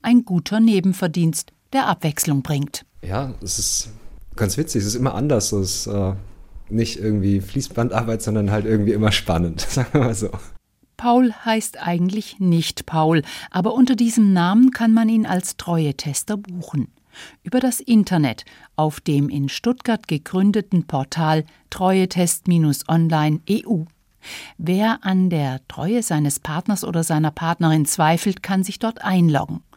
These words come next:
Speaker 1: Über eine Suchmaske findet man passende weibliche oder männliche Lockvögel, die als mögliche Treue-Tester in Frage kommen, erklärt Geschäftsführer Tobias Blunk.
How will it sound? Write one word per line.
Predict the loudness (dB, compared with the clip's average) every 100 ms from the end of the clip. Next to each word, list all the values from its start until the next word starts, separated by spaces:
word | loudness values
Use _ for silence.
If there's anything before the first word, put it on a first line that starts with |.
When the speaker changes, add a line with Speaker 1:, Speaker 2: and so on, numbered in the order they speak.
| -20 -20 -20 -4
Speaker 1:
Über | 0 0 2
eine | 2 2
Suchmaske | 2 2 2 2 0 -2 -2
findet | 0 0 2
man | 2 2
passende | -2 -4 0 2 2 2
weibliche | 2 0 -2 -4 -4 -2
oder | 0 2
männliche | 2 2 0 0 0
Lockvögel, | 0 -2 0 2 4 4 2 -2 -18 -10 -6
die | -2
als | -2 0 2
mögliche | 4 2 0 0 -2
Treue-Tester | -4 -2 0 0 -2 -6 -6 -4
in | 0 0
Frage | 0 -2 -2 -2
kommen, | 2 2 2 0 -8 -8
erklärt | -6 -4 0 0 -2
Geschäftsführer | -8 -4 -2 -2 -2 0 0 0 -4
Tobias | -6 -4 -4 -4 -6
Blunk. | -4 0 0 -2 -12